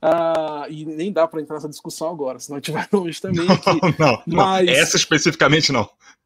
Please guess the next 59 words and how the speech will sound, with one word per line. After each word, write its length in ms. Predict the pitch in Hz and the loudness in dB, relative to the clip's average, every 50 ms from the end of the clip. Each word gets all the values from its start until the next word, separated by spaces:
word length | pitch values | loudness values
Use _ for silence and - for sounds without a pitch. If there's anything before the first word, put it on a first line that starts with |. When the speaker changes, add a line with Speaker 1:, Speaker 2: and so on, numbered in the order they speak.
| _ - | _ 0
Speaker 1:
mas 180 | 196 208 208 208 | 2 2 2 4
pra 140 | 269 247 | 4 2
gente 240 | 208 254 277 254 - | 2 2 -2 -4 -6
poder 280 | - 311 277 - 254 240 | -6 -4 -2 0 -2 -2
falar 460 | - - 226 185 175 180 208 220 185 | 0 0 -2 0 2 2 2 2 2
do, 160 | 160 170 160 | 0 -6 -10
do 140 | 165 165 160 | -10 -12 -14
que, 140 | - 196 196 | -14 -14 -10
da, 160 | 165 175 160 | -8 -6 -6
da 120 | 165 165 | -6 -8
polêmica 500 | - - 185 170 190 214 220 214 - 185 | -8 -6 -4 -4 -4 -4 -6 -8 -10 -12
do 60 | 170 165 | -12 -14
Scott 340 | - - 185 226 - - | -10 -8 -8 -8 -8 -10
Pippen, 300 | _ 185 175 - 156 143 | _ -16 -16 -14 -14 -14
Kevin 340 | - - 165 156 151 156 151 | -10 -6 -4 -4 -4 -6 -10
Durant, 540 | 147 147 143 143 147 151 185 214 180 151 131 | -12 -10 -8 -6 -4 -2 -2 -2 -4 -6 -10
né, 260 | 139 147 165 170 151 | -12 -14 -12 -12 -12
de 120 | 135 135 131 | -12 _ _
quem, 220 | _ 165 175 175 | _ -10 -10 -10
quem 240 | - - 180 180 185 | -12 -12 -12 -10 -8
é 40 | 175 | -6
melhor 260 | 170 147 143 151 147 | -2 0 0 0 -2
que 140 | 143 - 139 | -4 -8 -12
não 100 | 143 147 | -14 -12
sei 160 | - - - | -10 -10 -10
quem, 420 | - _ - 156 185 214 208 170 151 | -10 _ -12 -8 -6 -4 -4 -4 -6
né, 220 | 156 165 180 - - _ _ _ _ _ _ _ _ _ _ - | -10 -10 -10 -12 -14 _ _ _ _ _ _ _ _ _ _ -12
a 40 | - | -6
gente 200 | 139 180 180 - | -4 -4 -2 2
pode 240 | - 214 202 185 214 | 2 2 2 2 2
partir 240 | - 240 214 - - | 2 2 2 0 -2
pra 80 | 240 | -4
esses 160 | 233 233 - 190 | -4 -4 -2 0
dois 220 | 196 233 254 233 | 0 0 2 0
lados 360 | 285 254 226 220 220 185 190 | 0 2 2 2 0 -2 -4
aí. 300 | 269 240 185 156 143 - _ _ _ _ _ _ _ _ _ | -6 -4 -4 -6 -6 -10 _ _ _ _ _ _ _ _ _
Quem 160 | - 262 294 285 | -6 -6 -4 -2
é 60 | 262 | 0
o 60 | 247 | 0
melhor 300 | 240 220 202 208 196 180 | 2 2 0 0 -4 -6
na 100 | 185 175 | -8 -12
história, 580 | 160 - - - 196 208 208 190 165 143 139 139 | -12 -12 -10 -6 -4 -4 -2 -2 -4 -6 -8 -12
né? 120 | 156 156 | -16 -12
Quem, 200 | - 208 233 226 | -10 -8 -8 -8
quem 200 | 226 214 233 208 | -6 -6 -6 -4
veio 180 | 165 190 208 202 | -4 -4 -6 -6
desempenhando, 680 | 156 160 190 180 - 175 160 170 190 202 190 160 - | -6 -10 -10 -8 -6 -6 -6 -6 -6 -6 -6 -8 -8
quem 160 | - 208 202 | -8 -8 -6
foi 200 | - - 214 208 | -4 -2 -2 -2
esse 120 | 180 - | -2 -4
cara 240 | - - 185 185 180 | -6 -4 -4 -2 -2
dominante? 540 | 165 175 170 165 160 196 220 254 220 - 214 | -2 -2 -2 -4 -4 -4 -6 -6 -6 -4 -4
É 60 | 233 | -4
o 40 | 285 | -2
LeBron 300 | 285 269 233 277 247 196 | -2 -2 0 0 0 2
James, 300 | 165 220 226 170 190 - | 2 0 -2 -2 -4 -10
sem 100 | - 156 | -12 -14
dúvida 300 | 156 196 196 196 180 190 | -16 -18 -12 -8 -6 -4
alguma. 420 | 180 156 143 156 185 - - 131 | -4 -4 -4 -4 -4 -4 -6 -8